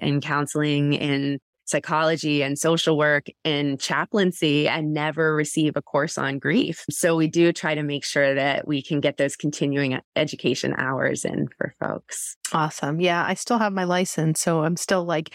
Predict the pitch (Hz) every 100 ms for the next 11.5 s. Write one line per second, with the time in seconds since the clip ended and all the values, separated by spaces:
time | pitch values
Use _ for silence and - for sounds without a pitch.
0 | - - - 277 247 202 190 190 196 160
1 | 143 156 - 190 196 185 190 160 165 165
2 | 156 156 165 160 - 165 143 - 165 139
3 | - _ _ - 208 151 165 - - 180
4 | 170 202 185 170 - 170 160 170 165 160
5 | - 160 160 - 175 180 170 170 175 165
6 | 165 165 - 156 151 156 160 - 156 175
7 | 240 254 - 220 220 - 226 220 208 180
8 | 208 196 190 170 - 190 190 180 185 180
9 | 165 180 165 175 196 - 202 202 - -
10 | _ _ - 170 165 165 160 156 151 151
11 | 175 160 147 147